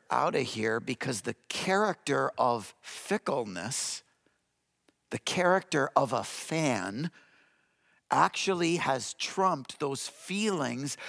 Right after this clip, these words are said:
that wanna be in for the long haul. And what God is declaring about himself is that the feelings are the desires sometimes or the considerations to give up on someone.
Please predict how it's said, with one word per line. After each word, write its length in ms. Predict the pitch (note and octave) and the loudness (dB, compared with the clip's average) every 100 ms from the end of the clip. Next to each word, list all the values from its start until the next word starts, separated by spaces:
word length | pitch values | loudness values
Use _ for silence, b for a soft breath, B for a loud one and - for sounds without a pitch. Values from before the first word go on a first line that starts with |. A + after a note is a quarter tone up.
| B - | B 0
that 200 | C3+ - | 0 2
wanna 320 | C3+ C#3 C#3 | 2 2 2
be 280 | A#2 C3 C3 | 0 0 0
in 180 | B2+ | -2
for 180 | B2 B2 | -6 -4
the 100 | A#2+ | -4
long 360 | A#2+ B2 B2 A#2+ | -2 -2 -4 -6
haul. 500 | G#2+ A2 G#2 F#2 - B B - | -4 -2 -2 -2 -6 B B -2
And 160 | C#3 | 0
what 180 | C#3 - | -2 -4
God 320 | D3 D3 G3 | 2 4 6
is 140 | A3+ - | 4 2
declaring 580 | F3 - F3 E3 D#3+ | -2 0 2 4 2
about 240 | D3+ D3 C#3+ | 2 2 2
himself 680 | C#3+ A#2+ - F3+ D3 C#3 - B B - | -2 -4 0 4 4 4 -2 B B 2
is 220 | D#3+ C3+ | 2 4
that 260 | D3+ D#3 - | 4 2 0
the 80 | C#3+ | -6
feelings 1120 | - - A3 C4+ A#3+ F3 A#2+ C3 F#3+ G3+ - - _ _ _ _ - | -8 -2 2 4 4 4 0 -4 -4 -4 -6 -12 _ _ _ _ 2
are 260 | E3 F3 F3 | 6 8 6
the 320 | D3+ D#3 D3+ - - _ | 4 2 2 -6 -20 _
desires 600 | D#3 B2+ D#3+ E3+ F3+ F3 | -2 2 4 4 4 2
sometimes 600 | - E3 C#3+ F3+ E3 E3 | 2 0 0 -2 -2 -4
or 60 | C3+ | -8
the 80 | C#3 | -6
considerations 720 | E3+ - E3 D#3 D3 D3 B2+ | -4 -2 0 0 -2 -6 -8
to 80 | B2+ | -6
give 160 | B2+ | 0
up 180 | E3 - | 0 0
on 140 | C3 | -6
someone. 420 | G#2+ - A2+ A#2 | -4 -2 -2 -2